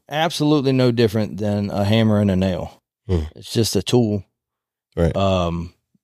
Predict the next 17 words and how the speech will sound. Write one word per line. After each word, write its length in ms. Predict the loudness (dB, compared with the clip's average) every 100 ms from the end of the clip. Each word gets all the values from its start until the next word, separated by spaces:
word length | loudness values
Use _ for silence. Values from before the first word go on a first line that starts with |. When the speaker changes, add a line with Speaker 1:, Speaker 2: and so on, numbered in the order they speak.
| -10
Speaker 1:
and 180 | -6 -4
as 80 |
soon 260 | 0 2 4
as 140 | 4
you 80 | 2
can 100 | 0 -2
figure 440 | 2 4 4 4
out 300 | 4 4 2 -8 _ _ _ _ _ _ _ _ _ _ _ _ _ _
that 160 | -6 -2
money 360 | 2 2 4
is 200 | 2 0
not 420 | 0 2 2 0 0
as 220 | -2 0
important 500 | -2 0 0 0 -2
as 160 | -2 -2
what 180 | -2 -4
was 180 | -8